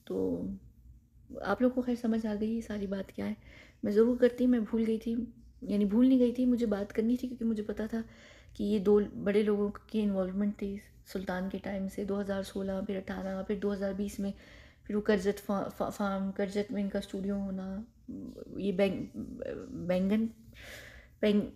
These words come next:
पेंग-, पेंगुइन परिवार का होना, ये सारी चीज़ें। तो इस वजह से यहाँ पर मुझे ऐसा लगा यहाँ पर बात करना। और एक और भी रीज़न है सारी बातों को करने का भी, जो मैं कर रही हूँ ना, वो ये कि अगर आप में से किसी का छोटा सा भी सपना है ना बॉलीवुड के अंदर जाकर काम करने का, या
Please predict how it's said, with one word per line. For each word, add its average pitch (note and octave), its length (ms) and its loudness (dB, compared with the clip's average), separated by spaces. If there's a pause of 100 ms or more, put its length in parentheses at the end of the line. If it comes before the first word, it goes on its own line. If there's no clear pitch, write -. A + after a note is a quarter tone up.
(120)
पेंग-, G3 240 -2
पेंगुइन A3+ 480 4
परिवार F#3+ 400 -2
का G3+ 160 -4
होना, F#3+ 400 -4 (720)
ये A3 80 4
सारी G#3 280 0
चीज़ें। F#3+ 320 -4
तो G#3 100 -4
इस G#3 160 -10
वजह G3+ 160 -2
से G#3 120 -4
यहाँ G3 240 -2
पर A#3+ 180 -4 (580)
मुझे G#3 160 6
ऐसा G#3 200 2
लगा F#3+ 200 0
यहाँ G3 200 -2
पर G3 120 -8
बात F#3 260 -6
करना। G#3 200 -2
और G#3+ 100 0
एक G#3 100 -2
और A#3+ 120 2
भी B3 100 0
रीज़न A3 300 0
है A3+ 80 0
सारी G#3+ 320 -4
बातों G3 320 -4
को G#3+ 100 -8
करने G3 300 -4
का G3+ 120 -2
भी, G3 160 -8 (500)
जो G#3 80 4
मैं A3 120 6
कर G#3 200 2
रही A#3 100 4
हूँ A#3+ 100 4
ना, A#3 120 2
वो A3 120 -2
ये G#3 180 0
कि A3 100 -2
अगर A3 180 2
आप G#3 200 -4
में A#3+ 60 -2
से B3 100 -8
किसी A#3+ 240 -4
का C4 80 -4
छोटा - 380 -4
सा C4+ 120 -4
भी C#4 100 0
सपना A#3+ 280 2
है B3 100 4
ना C4 80 4
बॉलीवुड A3 380 0
के A3+ 100 -2
अंदर A3 120 2
जाकर G3+ 340 -4
काम G3 280 -4
करने G3 280 -4
का, F#3+ 120 -4
या A3 140 2